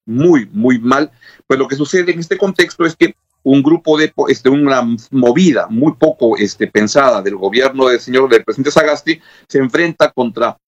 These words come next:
una reacción muy fuerte dentro de la policía y al final tienen que dar marcha atrás y ponen la cabeza del ministro del Interior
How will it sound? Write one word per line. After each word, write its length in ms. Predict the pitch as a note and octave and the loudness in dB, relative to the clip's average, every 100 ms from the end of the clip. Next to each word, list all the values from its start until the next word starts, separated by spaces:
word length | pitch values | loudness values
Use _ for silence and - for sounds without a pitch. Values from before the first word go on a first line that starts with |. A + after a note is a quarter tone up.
| _ | _
una 280 | B2 B2 A2+ | -4 -2 -2
reacción 680 | A2 G#2+ G#2+ - F3 D3 A#2 | 0 0 -2 -2 0 -2 -4
muy 140 | B2 | -6
fuerte 420 | - C3+ B2 C3 | -2 -4 -2 0
dentro 340 | B2 C#3 C3 C3 | 0 0 0 0
de 60 | |
la 120 | C3 | 0
policía 500 | C3+ C#3 C#3 D3 D3 - _ _ | -2 -2 0 0 -2 -6 _ _
y 60 | C#3+ | -4
al 80 | |
final 360 | D#3 D#3 D#3+ F3 _ _ _ | -4 -4 -4 -4 _ _ _
tienen 300 | C#3+ C#3 C#3+ | -4 -4 -4
que 140 | A#2 | -4
dar 180 | G#2+ G#2+ | -2 -2
marcha 300 | G#2+ A2 - | -2 -2 -2
atrás 340 | - G2 E2 - | -4 -6 -8 -10
y 80 | G#2 | -8
ponen 320 | - A#2 B2 | -2 -2 0
la 120 | B2 | -2
cabeza 440 | - E3+ F#3+ - F#2+ | -2 0 0 0 -2
del 160 | A2 A#2+ | 0 0
ministro 540 | A#2+ B2+ B2+ - C3+ | 2 0 0 0 0
del 200 | C3 C#3 | 0 0
Interior 500 | D3 F3 E3 E3 - | 0 0 -2 -2 -4